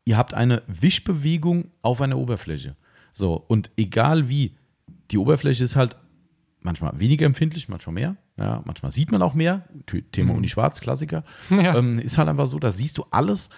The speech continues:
Speaker 1: Ja, es gibt auch Sachen, wo du f-, extrem wenig siehst, aufgrund hoher Metallikanteile, bla bla.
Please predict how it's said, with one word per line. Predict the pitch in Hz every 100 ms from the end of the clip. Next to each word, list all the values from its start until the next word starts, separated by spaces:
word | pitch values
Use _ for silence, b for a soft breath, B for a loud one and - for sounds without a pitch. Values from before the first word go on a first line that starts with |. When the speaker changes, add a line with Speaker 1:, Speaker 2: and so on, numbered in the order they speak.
| B B
Speaker 1:
Ja, | 107
es | 113
gibt | 123 120
auch |
Sachen, | 113 120 135
wo | 113
du | 110
f-, | - - - -
extrem | - - 95
wenig | 107 156
siehst, | - 135 107
aufgrund | - 101 92
hoher | 110
Metallikanteile, | 107 110 110 117 - - 107 110 107
bla | 95 98
bla. | 90 123